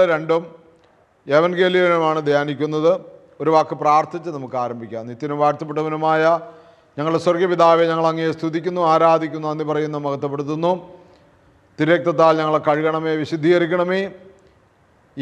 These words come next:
ഈ വചനധ്യാനം വഴി ഒരു സത്യ അനുതാപമുള്ള ജീവിതം നയിക്കുവാനും വിശുദ്ധ കുർബാനയിൽ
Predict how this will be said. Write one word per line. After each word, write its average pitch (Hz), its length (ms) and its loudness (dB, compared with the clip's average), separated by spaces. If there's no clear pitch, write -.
ഈ - 20 8
വചനധ്യാനം 185 760 4
വഴി 123 220 0
ഒരു 151 160 -2
സത്യ 165 240 2
അനുതാപമുള്ള 180 680 2
ജീവിതം 175 320 -4
നയിക്കുവാനും 175 540 0
വിശുദ്ധ 180 340 2
കുർബാനയിൽ 196 640 4